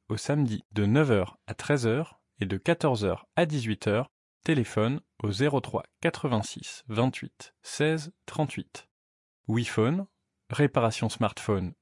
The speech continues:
tablette et ordinateur, changement écran et batterie, problème lié à la carte mère,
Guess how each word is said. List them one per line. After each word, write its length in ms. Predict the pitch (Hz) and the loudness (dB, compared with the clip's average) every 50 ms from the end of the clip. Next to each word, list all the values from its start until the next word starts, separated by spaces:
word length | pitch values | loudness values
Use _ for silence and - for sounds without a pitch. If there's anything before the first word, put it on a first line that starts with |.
| _ - | _ 0
tablette 540 | - 139 127 120 107 101 95 - - - - _ - | 2 2 2 4 2 0 0 -2 -6 -18 -14 _ -6
et 120 | 104 - - | -4 -2 0
ordinateur, 840 | 143 139 143 123 117 113 107 98 95 - - 123 139 175 185 - _ _ _ _ _ | 0 0 0 0 0 2 2 2 0 0 0 0 0 0 -2 -6 _ _ _ _ _
changement 480 | - - - - 117 98 104 110 95 107 | -8 -4 0 0 0 2 2 0 0 0
écran 400 | 107 - - - 104 98 - _ _ - | -2 -4 -2 -2 -2 -2 -4 _ _ -2
et 80 | - 110 | 0 0
batterie, 400 | 104 110 101 - - - 104 104 - _ _ _ - | 2 0 -2 -2 -4 -6 -6 -8 -8 _ _ _ -10
problème 480 | - - 139 131 120 110 110 107 107 | -4 0 0 2 2 2 2 4 4
lié 180 | 107 107 107 - - | 4 4 2 2 0
à 80 | 101 | 0
la 120 | 98 95 98 | 0 0 0
carte 320 | - - - - - - | 0 -2 -2 -2 -2 -2
mère, 380 | 117 104 104 98 92 98 - | 0 0 0 0 -2 -4 -8